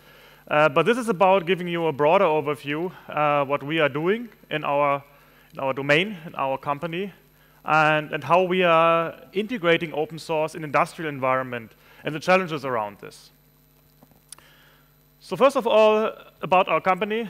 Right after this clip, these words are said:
Siemens, um, just briefly. Um, so we have a history of one hundred seventy years of innovations in various fields.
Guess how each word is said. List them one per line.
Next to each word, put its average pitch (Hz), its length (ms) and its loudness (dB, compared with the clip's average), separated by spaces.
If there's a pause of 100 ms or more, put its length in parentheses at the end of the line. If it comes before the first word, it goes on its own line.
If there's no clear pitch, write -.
Siemens, 226 640 -8 (140)
um, 170 440 0 (180)
just 175 260 0
briefly. 120 460 -2 (160)
Um, 160 500 0
so 175 420 -4
we 170 200 -2
have 196 220 0
a - 20 -4
history 208 380 -4
of 175 160 -2 (200)
one 214 160 -8
hundred 208 220 -8
seventy 185 460 -6
years 175 480 -4
of 151 120 -10
innovations 170 580 -2
in 147 120 -10
various 202 420 4
fields. 175 520 -6